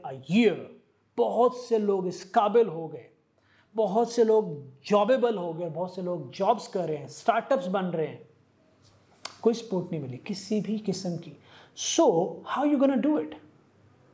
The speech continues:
बहुत सारे और भी लोग हैं जो पढ़ा रहे हैं, जो give it back to the community कर रहे हैं, अपना रोल प्ले कर रहे हैं, उनका तो हाथ पकड़ें जाके, उनको तो फैसिलिटेट करें, अवेयरनेस की बात करते हैं। प्राइम टाइम शोज़ को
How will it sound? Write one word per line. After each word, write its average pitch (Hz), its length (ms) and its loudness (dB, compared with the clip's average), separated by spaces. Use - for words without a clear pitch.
बहुत 269 220 4
सारे 311 180 4
और 247 340 4
भी 302 80 -4
लोग 240 240 2
हैं 208 80 -8
जो 208 100 -10
पढ़ा 170 300 -6
रहे 190 140 -6
हैं, 135 180 -14
जो 165 80 -8
give 175 220 -2
it 170 140 -2
back 170 220 0
to 190 80 -4
the 180 160 -4
community 180 420 -4
कर 165 120 2
रहे 180 100 2
हैं, 180 60 -4
अपना 185 120 -4
रोल 185 180 2
प्ले 185 200 -2
कर 180 60 -8
रहे 165 140 0
हैं, 165 80 0
उनका 220 140 2
तो 262 100 -2
हाथ 190 280 -8
पकड़ें 220 300 -6
जाके, - 280 -6
उनको 165 200 -2
तो 247 120 0
फैसिलिटेट 220 600 -4
करें, 247 320 -10
अवेयरनेस 190 420 2
की 226 100 -2
बात 190 220 2
करते - 280 -6
हैं। - 200 -10
प्राइम 202 380 4
टाइम 226 320 0
शोज़ 214 440 4
को 226 500 2